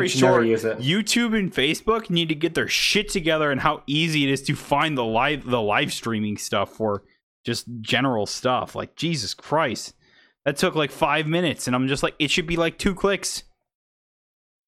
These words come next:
Speaker 2: You know, you know when you go on Twitch, the first thing you do is that, you know, the, the front page comes up, and over on the side
Speaker 1: Mm-hmm.
Speaker 2: it says, "Browse, browse for games."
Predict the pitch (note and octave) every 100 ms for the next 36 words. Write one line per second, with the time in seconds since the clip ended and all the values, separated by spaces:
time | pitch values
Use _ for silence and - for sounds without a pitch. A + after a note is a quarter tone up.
0 | _ _ F3+ A3+ G#3+ F#3 G3+ G#3+ F#3+ F#3+
1 | F#3 D3+ D3+ F#3 - C#3+ - E3+ - E3+
2 | D#3 D3+ E3 C#3+ C#3 C#3 C3 A#2 G#2 E2+
3 | G#2+ D3+ C#3+ D3+ D#3 - F3 G#3 G#3+ D3+
4 | C3+ D#3 E3+ D#3+ D#3 C#3+ F3+ E3+ C#3 D3+
5 | B2 - C#3+ D#3+ A#2+ F#2+ - B2 D3+ D3+
6 | - C#3 D#3 C#3 F#2+